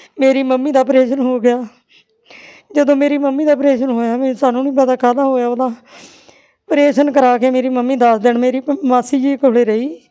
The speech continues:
ਔਰ ਜਦੋਂ ਮਾਸੀ ਕੋਲੇ ਮੇਰੀ ਆਪਰੇਸ਼ਨ ਕਰਾ ਕੇ ਰਹੀ ਆ, ਉਹ ਤੋਂ ਬਾਅਦ ਦੇ ਵਿੱਚ ਕੀ ਹੋਇਆ, ਮੇਰੇ ਪ-, ਦਸਾਂ ਦਿਨਾਂ ਦੇ ਵਿੱਚ ਮੇਰੇ ਪਿਓ ਨੇ ਦਸ ਦਿਨ ਮੇਰੇ ਨਾਲ ਬਲਾਤਕਾਰ ਕੀਤਾ। ਤੁਸੀਂ ਦੇਖੋ,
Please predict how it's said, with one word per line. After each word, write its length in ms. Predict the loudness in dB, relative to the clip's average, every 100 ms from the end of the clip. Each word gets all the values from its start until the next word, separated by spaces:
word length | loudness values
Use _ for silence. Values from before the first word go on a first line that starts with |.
| _ -20 -20 -10 0
ਔਰ 160 | 2
ਜਦੋਂ 240 | 2 0 2
ਮਾਸੀ 340 | 0 0 -2
ਕੋਲੇ 260 | 2 2 2
ਮੇਰੀ 240 | 0 -4
ਆਪਰੇਸ਼ਨ 600 | 0 2 2 2 0 -2
ਕਰਾ 360 | 0 2 2 2
ਕੇ 160 | 2
ਰਹੀ 240 | 2 2 2
ਆ, 240 | 0 -2 -8 _ -20 -20 _
ਉਹ 140 | 0 2
ਤੋਂ 160 | 2
ਬਾਅਦ 240 | 2 2 2
ਦੇ 80 | 2
ਵਿੱਚ 200 | 0 -2
ਕੀ 240 | 0 0
ਹੋਇਆ, 220 | 0 -2
ਮੇਰੇ 280 | -2 0 0
ਪ-, 200 | -2 -10 -4
ਦਸਾਂ 360 | -4 0 2 2
ਦਿਨਾਂ 220 | 2 2
ਦੇ 140 | 0
ਵਿੱਚ 240 | 0 0 0
ਮੇਰੇ 280 | 2 2 2
ਪਿਓ 360 | 2 2 0
ਨੇ 340 | -4 -4 -4 -6 -12 -16 -16 -14 -4
ਦਸ 320 | 2 2 2
ਦਿਨ 280 | 0 0 2
ਮੇਰੇ 280 | 2 0 0
ਨਾਲ 120 | 0
ਬਲਾਤਕਾਰ 520 | 0 0 0 -2 -4
ਕੀਤਾ। 340 | -2 -8 -8 -12 -14 _ _ _ _ _ _ _ _ _ _ -18 -16 -16 -14 -8
ਤੁਸੀਂ 260 | -4 -2
ਦੇਖੋ, 540 | 0 0 0 0 0